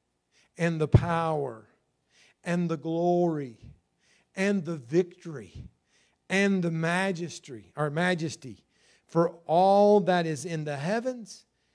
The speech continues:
and in the earth is yours. Yours is the kingdom, O Lord, and you are exalted as head above all. Let me read that one more time. Whatever you're facing, He's above everything.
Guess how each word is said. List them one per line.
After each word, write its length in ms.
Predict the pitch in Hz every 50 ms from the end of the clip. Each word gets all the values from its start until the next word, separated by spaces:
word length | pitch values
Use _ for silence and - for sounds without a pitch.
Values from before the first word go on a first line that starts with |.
| _ _ _ _ _ -
and 200 | 165 170 165 156
in 220 | 151 165 180 190
the 180 | 175 196 190 190
earth 420 | 196 196 175 143 117 104 - _ _ _
is 240 | - 156 151 123 117
yours. 800 | 139 151 160 165 165 160 139 120 113 117 - - - - - _ _ _ _ _ _ _ _ _ _ _ _
Yours 500 | 120 123 151 170 185 202 202 196 180 165
is 160 | 180 160 127
the 100 | 135 156
kingdom, 520 | - - 156 175 175 175 170 147 139 131
O 140 | 123 120 120
Lord, 460 | 120 120 123 123 123 123 123 123 123 _ _ _ _ _ _ _ _ _ _ _ _ _
and 160 | 113 113 117
you 220 | 117 139 151 156 156
are 140 | 151 147 143
exalted 600 | 139 131 127 117 135 143 143 143 147 139 139 127
as 140 | 127 117 -
head 500 | - - - - 131 135 135 139 139 135
above 420 | 123 107 104 107 120 123 123 120
all. 220 | 123 113 107 107 117
Let 120 | 139 175
me 80 | 190 185
read 160 | 180 180 175
that 120 | 170 151 139
one 220 | 160 170 175 180
more 180 | 175 170 175 175
time. 300 | - - 165 160 143 117 - _ _ _ _
Whatever 440 | - 151 151 147 147 156 175 185 196
you're 160 | 202 196 202
facing, 560 | 196 202 196 185 175 160 131 - - 131 120 - _ _ _ _
He's 220 | _ 151 156 139 147
above 400 | 131 120 104 147 147 143 143 151
everything. 580 | 151 151 135 139 135 117 - - 135 120 110